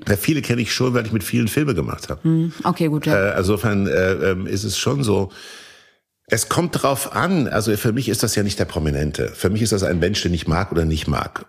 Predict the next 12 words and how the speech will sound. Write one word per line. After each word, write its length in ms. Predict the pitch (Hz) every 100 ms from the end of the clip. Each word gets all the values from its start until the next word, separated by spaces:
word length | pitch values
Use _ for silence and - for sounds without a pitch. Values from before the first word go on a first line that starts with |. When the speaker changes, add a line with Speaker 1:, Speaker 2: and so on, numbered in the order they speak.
| _
Speaker 1:
Oder 320 | 92 85 82 - - 98 85
neu 240 | 90 92
kennenlerne 580 | 110 - 98 92 85 90
oder 140 | 85 82
nicht 240 | 90 -
kennenlerne. 540 | - 78 73 71 71
Ich 260 | 62 104 - - - - -
habe 180 | 95 101
ja 80 |
auf 100 | 87
der 120 | - 87
Filmhochschule 840 | - 113 117 - 95 92 90 82